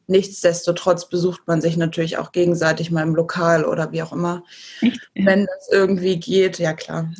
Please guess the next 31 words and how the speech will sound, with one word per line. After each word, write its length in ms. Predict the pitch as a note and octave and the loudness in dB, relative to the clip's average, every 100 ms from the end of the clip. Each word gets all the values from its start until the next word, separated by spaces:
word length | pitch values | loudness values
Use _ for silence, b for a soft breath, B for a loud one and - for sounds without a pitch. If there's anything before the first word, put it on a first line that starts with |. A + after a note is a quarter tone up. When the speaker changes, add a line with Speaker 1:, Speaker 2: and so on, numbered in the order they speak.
| - | -6
Speaker 1:
Ähm, 540 | F#3 F3+ E3+ F3 F3 F3 | 0 0 2 0 -4 -4
genau, 440 | F#3+ E3 E3 E3 - | 0 2 2 0 -4
oder 220 | F3 E3+ | 0 2
nach 180 | E3+ E3+ | 2 0
der 180 | E3+ E3+ | 0 2
Arbeit 220 | E3 D#3+ | 2 4
mal 100 | E3+ | 0
ein 60 | |
Feierabendbierchen 840 | E3 F3+ E3 D3 E3 E3 E3 E3 E3 | 0 2 2 2 0 0 -2 0 -4
zusammen 380 | E3 D#3+ D#3+ | -2 -2 -2
trinken 480 | E3 - E3+ E3 E3 | -4 -4 -4 -2 -4
oder 200 | E3 E3 | -4 -6
so. 240 | E3 E3 E3 B B B - | -6 -6 -8 B B B -2
Das 160 | F3 | -2
ist 60 | F3 | 0
schon 200 | F3 D#3+ | -4 -2
wichtig. 520 | E3 - D#3 D#3 - - | -4 -4 -8 -8 -14 -6
Aber 540 | F3 E3 E3 E3 D#3+ - | -2 2 2 0 -2 0
eigentlich 400 | F3 F#3 G3 F#3 | 0 2 0 -2
ist 160 | F3 | 0
dafür 260 | E3+ E3+ F3 | 0 0 0
der 160 | D#3+ D#3+ | 0 0
Winter 260 | E3 E3 | -2 -2
da, 180 | - E3+ | -6 -4
ne? 120 | F3+ A3+ | 0 2
Jetzt 220 | G3 G3 | 2 0
im 120 | E3+ | -4
Winter 280 | E3 F3+ F#3 | -2 -2 -2
sitzen 320 | E3 F3 - | 0 -2 -2
wir 100 | E3 | -4
zusammen, 560 | E3 D3+ F3+ F#3 F#3+ F#3+ | -4 -4 0 0 -2 -6